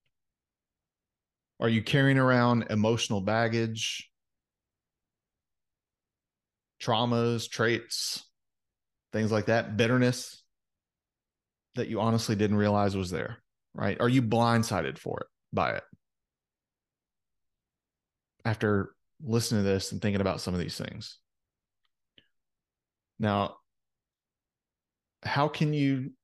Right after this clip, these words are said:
last thing, how can you take a step towards addressing that anger problem? What do you need to do? All right,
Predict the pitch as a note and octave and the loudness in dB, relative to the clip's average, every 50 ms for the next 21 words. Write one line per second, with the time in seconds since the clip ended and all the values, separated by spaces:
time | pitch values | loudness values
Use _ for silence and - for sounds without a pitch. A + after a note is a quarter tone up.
0 | _ _ _ _ _ _ _ _ - - A#2+ A#2+ A#2+ A#2 - - F#2+ F#2 F#2 G2 | _ _ _ _ _ _ _ _ -4 0 0 2 2 0 -2 -2 -2 -2 0 -2
1 | B2 C3 C3 - D3 C3+ C3+ C3 B2 - - C3 A2+ G#2+ F#2+ - - - - - | -2 -2 -2 0 0 0 0 0 -2 -2 -2 -2 0 0 -2 -2 -2 -4 -2 0
2 | A#2+ A#2 A2+ - - - - A#2+ A2+ G#2 G#2 G2 F#2 F#2 - - - - - - | 2 2 2 0 -4 -10 -4 0 0 2 2 2 2 0 -2 -2 -4 -6 -6 -6
3 | - - - _ _ _ _ _ _ _ _ _ _ _ _ _ _ _ _ _ | -8 -10 -14 _ _ _ _ _ _ _ _ _ _ _ _ _ _ _ _ _
4 | _ _ _ _ _ _ _ _ _ _ _ _ _ _ - G#2 F2+ F2 - G2+ | _ _ _ _ _ _ _ _ _ _ _ _ _ _ -2 -2 -2 0 0 2
5 | G2 G2+ G2+ G2 - A2 G2 F#2+ F#2 F#2 F#2+ - _ _ _ _ _ _ _ _ | 2 2 2 0 0 0 0 0 0 -2 -4 -6 _ _ _ _ _ _ _ _
6 | _ - A#2 G#2+ F#2 - - G2+ F#2+ F#2+ F2+ F2+ F2+ - - - - - - - | _ -8 -4 -4 -2 -2 -2 -2 -2 -2 -2 -4 -6 -6 -4 -6 -6 -6 -8 -10
7 | - - _ _ _ _ _ _ _ _ _ _ _ _ _ _ _ _ _ _ | -12 -14 _ _ _ _ _ _ _ _ _ _ _ _ _ _ _ _ _ _
8 | _ _ _ - A#2 B2 - - A2+ G#2+ G#2+ G2 F#2+ F#2 F#2 - - - - - | _ _ _ -2 0 0 2 2 2 2 4 4 2 2 0 -4 -8 -8 -8 -8
9 | A2+ - _ _ _ _ _ _ _ _ _ _ _ _ _ _ _ _ _ _ | -10 -14 _ _ _ _ _ _ _ _ _ _ _ _ _ _ _ _ _ _
10 | _ _ _ _ _ _ _ _ _ _ _ _ _ _ _ _ _ _ - G2+ | _ _ _ _ _ _ _ _ _ _ _ _ _ _ _ _ _ _ -4 -2
11 | G2 G2+ G2+ | 0 0 -2